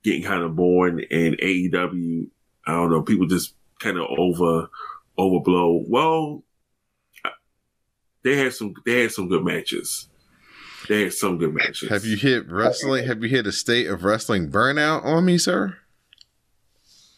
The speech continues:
Speaker 1: Um, I mean, I still watch it.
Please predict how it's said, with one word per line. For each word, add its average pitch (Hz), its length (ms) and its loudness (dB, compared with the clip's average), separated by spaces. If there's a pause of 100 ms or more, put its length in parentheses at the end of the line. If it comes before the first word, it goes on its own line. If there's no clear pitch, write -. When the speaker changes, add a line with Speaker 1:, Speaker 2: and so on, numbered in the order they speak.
(760)
Speaker 1:
Um, 185 840 2 (1160)
I - 0 -
mean, 175 100 0
I 190 80 4
still 190 220 2
watch 127 280 0
it. 131 200 -4